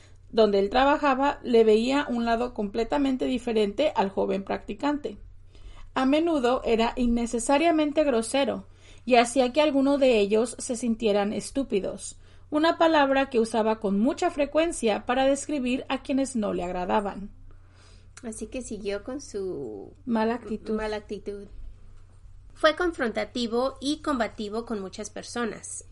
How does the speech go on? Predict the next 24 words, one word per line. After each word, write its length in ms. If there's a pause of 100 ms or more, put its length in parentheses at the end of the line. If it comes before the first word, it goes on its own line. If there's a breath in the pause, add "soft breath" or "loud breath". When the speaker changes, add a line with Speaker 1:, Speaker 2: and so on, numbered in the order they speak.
(140 loud breath)
Speaker 2:
hasta 280
el 80
punto 520
en 140
las 160
que 100
me-, 140
las 300
menospreciaba 920 (500 soft breath)
y 440
les, 760
las 280
avergonzaba. 680 (640 soft breath)
También 400
tenía 260
una 160
forma 300
de 80
hacer 240
las 200
cosas 360
a 80
su 140
manera, 420